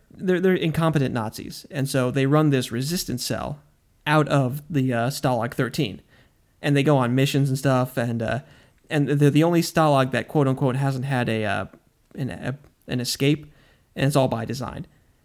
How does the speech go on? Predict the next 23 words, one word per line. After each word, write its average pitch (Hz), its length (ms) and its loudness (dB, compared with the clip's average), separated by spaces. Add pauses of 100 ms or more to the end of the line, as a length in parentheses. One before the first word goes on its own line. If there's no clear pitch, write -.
(420)
And 147 140 0
basically, 143 480 2
uh, 113 160 -2
Colonel 139 280 2
Klink 131 320 2
is, 120 100 -2
like, 120 160 -4
ineffectual, 123 880 0
and, 113 160 -2
uh, 117 220 -4 (380)
the 139 80 -6
sergeant 123 500 2
is, 120 200 -4
he 139 140 0
knows 131 240 2
nothing, 127 440 2
and 113 80 -2
he's 117 140 -6
fat, 120 440 -2 (400)
and 147 180 0
it's, 143 180 -4
it's - 140 -4
like, 196 240 -2